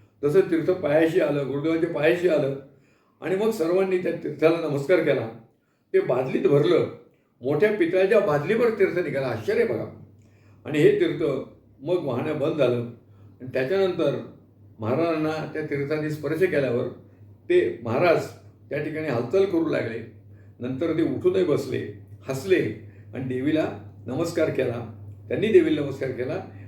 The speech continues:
आणि "आंघोळीला पाणी द्या" म्हणून त्यांनी स्नान केलं आणि नंतर स्वतः त्या देवीची पूजा केली. म्हणजे त्या ठिकाणी काळ आला होता,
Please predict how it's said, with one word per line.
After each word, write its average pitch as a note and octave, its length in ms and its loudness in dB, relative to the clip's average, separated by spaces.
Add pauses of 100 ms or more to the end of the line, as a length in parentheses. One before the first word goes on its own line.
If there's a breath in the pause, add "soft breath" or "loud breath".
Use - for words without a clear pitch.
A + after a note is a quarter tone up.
आणि C3 100 -6
"आंघोळीला C#3 440 2
पाणी C3+ 300 -2
द्या" C3 200 2 (340)
म्हणून C#3+ 200 -6
त्यांनी C#3+ 460 -4 (160)
स्नान C#3+ 340 -4
केलं C#3+ 320 2 (320)
आणि B2 120 -4
नंतर C3+ 280 -4
स्वतः D3+ 420 0 (260)
त्या C3+ 80 -4
देवीची B2+ 420 -4
पूजा A#2 320 -8
केली. G#2 300 -10 (800 loud breath)
म्हणजे B3 220 4
त्या B3 160 0
ठिकाणी A3+ 640 0
काळ E3 140 0
आला F#3 280 2
होता, C#3 560 2